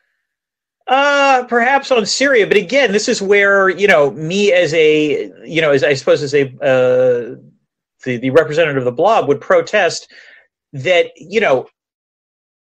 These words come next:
if you want to criticize the debate about Syria, that is perfectly fine, and I'm, I'm willing to acknowledge that, you know,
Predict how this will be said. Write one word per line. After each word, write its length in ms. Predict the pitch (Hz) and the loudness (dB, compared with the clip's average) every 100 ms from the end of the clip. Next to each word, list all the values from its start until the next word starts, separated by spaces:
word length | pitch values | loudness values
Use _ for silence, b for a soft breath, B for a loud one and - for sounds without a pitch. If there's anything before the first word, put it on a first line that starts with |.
| _ _ _ _ | _ _ _ _
if 120 | 196 185 | 2 2
you 120 | 220 | 0
want 140 | 311 | 0
to 60 | 302 | -2
criticize 580 | - 262 - 233 196 185 | -2 -2 0 0 0 -2
the 60 | |
debate 260 | 170 185 175 | -2 -2 0
about 200 | 160 151 | -2 -4
Syria, 460 | - 226 214 160 | -2 0 2 2
that 260 | 131 139 170 | 2 2 2
is 80 | 151 | 0
perfectly 540 | - - 202 185 160 | -4 -10 -8 -6 -6
fine, 440 | 139 147 135 160 180 | -4 -4 -2 -2 -2
and 140 | 131 | -2
I'm, 240 | 127 127 | 0 0
I'm 160 | 135 135 | -2 0
willing 220 | 151 165 | 0 0
to 100 | 151 | 0
acknowledge 420 | 135 139 151 143 127 | 0 0 2 0 -2
that, 120 | 123 | -4
you 160 | 131 | -2
know, 200 | 127 117 | -2 -2